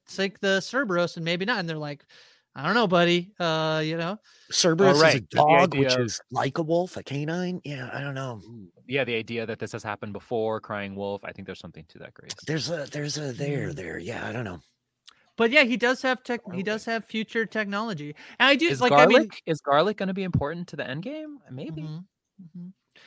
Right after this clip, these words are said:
Speaker 1: Well, I think,
Speaker 3: Maybe.
Speaker 1: um, you know, I think at the end of episode two, we zoom out on those T Vs that are, like, definitely, like, sixties, seventies T Vs, you know? Um, so, yeah, we obviously know that, uh, there is future tech that is not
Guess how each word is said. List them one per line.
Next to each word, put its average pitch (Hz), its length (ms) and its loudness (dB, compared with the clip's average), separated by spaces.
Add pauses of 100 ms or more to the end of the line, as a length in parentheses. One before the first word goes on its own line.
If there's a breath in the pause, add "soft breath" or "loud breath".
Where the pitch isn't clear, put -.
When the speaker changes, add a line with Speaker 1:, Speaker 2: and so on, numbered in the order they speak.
(220 loud breath)
Speaker 1:
Well, 233 120 10
I 226 100 10
think, 277 300 4
Speaker 3:
Maybe. - 20 4
Speaker 1:
um, 202 580 2 (180)
you 294 140 0
know, 233 140 6
I 233 80 6
think 254 180 2
at 233 100 2
the 233 100 6
end 226 100 6
of 208 60 0
episode 202 400 -2
two, 269 180 0
we 170 100 0
zoom 185 220 -2
out 202 180 0
on 156 100 -12
those 156 160 -14
T 165 180 -6
Vs 160 240 -4
that 160 140 -12
are, 151 80 -12
like, 151 280 -10
definitely, 233 400 -4
like, 190 240 0 (160)
sixties, 170 600 -6
seventies 160 800 -4
T 165 220 -4
Vs, 156 440 -6
you 151 80 -10
know? 151 340 -12
Um, 151 400 -8
so, 147 400 -4 (480 soft breath)
yeah, 165 140 0
we 147 140 -2
obviously 156 360 -2
know 147 560 -4 (560)
that, 147 360 -6
uh, 143 500 -4 (500)
there 165 160 6
is 160 120 2
future 208 400 2
tech 156 480 2
that 156 120 -4
is 147 140 -6
not 156 320 -6